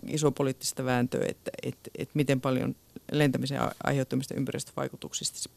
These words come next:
pitäisi kohdest-, kohdentaa siihen lentämiseen. Ja, ja on, on hyvin vähän verotettu jonkun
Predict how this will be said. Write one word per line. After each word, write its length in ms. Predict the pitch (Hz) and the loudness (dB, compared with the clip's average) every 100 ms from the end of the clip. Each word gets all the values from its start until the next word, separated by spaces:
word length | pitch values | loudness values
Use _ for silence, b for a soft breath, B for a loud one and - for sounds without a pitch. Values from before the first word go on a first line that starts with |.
| _ | _
pitäisi 260 | 151 135 - | 4 4 4
kohdest-, 560 | - 123 123 - - - | -2 -4 -4 -6 -10 -6
kohdentaa 500 | 147 139 127 123 - | -2 0 -2 -2 -4
siihen 300 | - 131 127 | -4 -6 -6
lentämiseen. 600 | 143 139 160 - - 185 B B B B B B B B _ | -6 -6 -6 -4 -4 -6 B B B B B B B B _
Ja, 200 | 156 143 - | 0 2 4
ja 140 | 147 | 6
on, 220 | 135 147 - - | 8 8 4 0
on 220 | 151 139 | 0 2
hyvin 200 | 143 131 | 2 0
vähän 240 | 123 123 117 | -2 -4 -4
verotettu 560 | 120 123 - - - - - - _ - - - - | -4 -6 -8 -8 -10 -10 -20 -20 _ -20 -20 -20 -10
jonkun 420 | 127 123 190 156 | -6 -4 -4 -6